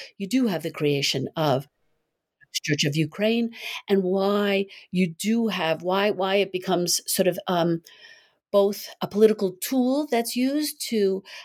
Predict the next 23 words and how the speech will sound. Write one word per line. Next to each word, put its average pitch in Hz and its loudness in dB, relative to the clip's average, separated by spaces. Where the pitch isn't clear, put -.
uh, 180 0
oust 220 0
the, 180 0
uh, 170 -2
Ukrainian 185 0
Orthodox 170 -2
Church 180 -2
from 165 -2
the 165 0
Moscow 175 0
Patriarchate 175 -2
from 170 0
certain 185 0
religious 165 0
sites, 247 0
but 220 -2
also 247 0
how 226 0
and 202 2
why 202 2
that 262 0
potentially, 220 0
uh, 170 0